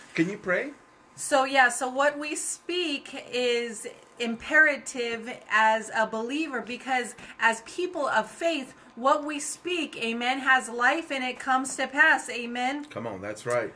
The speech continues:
Speaker 2: So, you know,
Speaker 1: That's
Speaker 2: it's,
Speaker 1: powerful.
Speaker 2: it's imperative that we are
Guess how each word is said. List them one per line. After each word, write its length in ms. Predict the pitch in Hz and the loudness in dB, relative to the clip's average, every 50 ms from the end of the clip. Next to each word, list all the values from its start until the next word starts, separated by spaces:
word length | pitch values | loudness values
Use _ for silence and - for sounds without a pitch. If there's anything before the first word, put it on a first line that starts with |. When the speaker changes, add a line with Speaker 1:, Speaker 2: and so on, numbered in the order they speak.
| - - _ - | -14 -20 _ -14
Speaker 2:
So, 400 | - - - 285 269 262 254 247 | -10 -4 0 2 4 4 4 4
you 180 | 247 240 262 269 | 2 0 -2 -2
know, 80 | 262 | 0
Speaker 1:
That's 120 | 262 262 254 | 0 0 0
Speaker 2:
it's, 80 | - 240 | 2 4
Speaker 1:
powerful. 400 | 233 240 247 240 240 - - - | 4 4 4 2 0 -4 -6 -4
Speaker 2:
it's 220 | 247 254 254 - 285 | -2 -2 -2 -2 -4
imperative 680 | 262 254 247 254 294 302 320 311 302 262 254 247 214 214 | -4 -4 -2 2 6 8 8 8 6 2 -2 -6 -4 0
that 200 | 247 240 233 226 | 0 0 0 0
we 240 | 247 254 254 247 240 | -6 -8 -8 -6 -6
are 680 | - 226 240 247 247 233 233 233 233 226 214 - - | -4 -2 0 0 2 2 2 2 2 2 0 0 -4